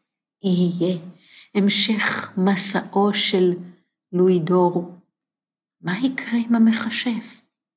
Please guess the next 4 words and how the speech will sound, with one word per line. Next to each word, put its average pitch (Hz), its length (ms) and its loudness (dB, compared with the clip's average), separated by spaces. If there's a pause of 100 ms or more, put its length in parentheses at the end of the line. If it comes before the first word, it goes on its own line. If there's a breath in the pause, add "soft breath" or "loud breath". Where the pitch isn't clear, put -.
(720)
האם 143 140 -8
הוא 160 80 0
יצליח 170 960 -4
להתיר 196 540 0